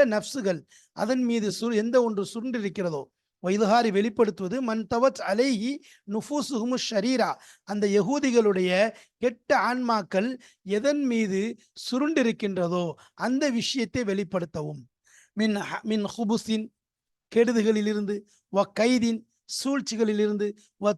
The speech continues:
துத்-, வ ததுமீரின், மோசடி, அழிவிலிருந்து. அப்ப அழிவு, சூழ்ச்சி, கெடுதிகளிலிருந்து அவங்களுடைய நஃப்ஸு, அவங்களுடைய ஆன்மா, கெட்ட நஃப்ஸு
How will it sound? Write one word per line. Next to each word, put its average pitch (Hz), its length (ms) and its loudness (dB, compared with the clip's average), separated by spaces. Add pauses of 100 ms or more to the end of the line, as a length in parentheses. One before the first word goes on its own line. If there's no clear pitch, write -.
துத்-, 214 300 -4
வ 208 40 0 (120)
ததுமீரின், 233 580 2 (1000)
மோசடி, 220 420 0 (120)
அழிவிலிருந்து. 214 680 0 (440)
அப்ப 170 100 -8 (160)
அழிவு, 226 380 4 (540)
சூழ்ச்சி, 247 520 0 (500)
கெடுதிகளிலிருந்து 233 880 2 (380)
அவங்களுடைய 214 420 2 (140)
நஃப்ஸு, 220 300 -4 (420)
அவங்களுடைய 202 360 4 (140)
ஆன்மா, 233 240 2 (120)
கெட்ட 240 380 0
நஃப்ஸு 208 300 -4